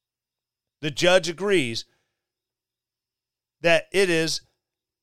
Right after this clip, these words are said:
child pornography. And you have two choices. You can step down, or I will work to have,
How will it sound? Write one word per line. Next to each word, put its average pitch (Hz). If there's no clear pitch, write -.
child 135
pornography. 139
And 156
you 190
have 147
two 220
choices. 147
You 214
can 131
step 170
down, 185
or 151
I 165
will 151
work 175
to 151
have, 139